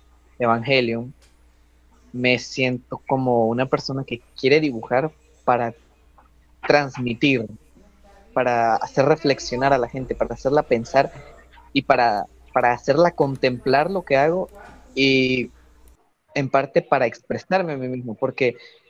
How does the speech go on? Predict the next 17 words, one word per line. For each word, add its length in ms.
también 380
el 140
otro 220
día 200
que 140
hice 260
un 320
pequeño 960
landscape, 600
me 180
di 120
cuenta 360
de 100
que 100
todas 240
mis 200
pinturas 560